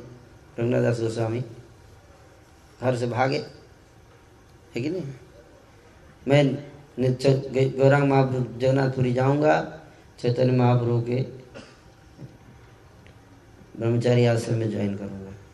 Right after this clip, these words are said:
जो भी हो, पांच आश्रम में ब्रह्मचारी आश्रम, वहाँ जाऊंगा, ज्वाइन कर जाऊंगा।"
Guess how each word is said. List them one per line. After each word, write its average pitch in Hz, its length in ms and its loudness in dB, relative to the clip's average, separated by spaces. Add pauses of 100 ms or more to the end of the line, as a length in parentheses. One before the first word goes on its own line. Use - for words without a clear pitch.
(1500)
जो 120 120 -2
भी 127 160 -2
हो, 120 100 -4
पांच 113 580 -4
आश्रम 107 260 -8
में 101 80 -8
ब्रह्मचारी 101 420 -12
आश्रम, - 260 -16 (840)
वहाँ 147 180 6
जाऊंगा, 139 320 6
ज्वाइन 131 340 2
कर 123 120 2
जाऊंगा।" 107 380 -4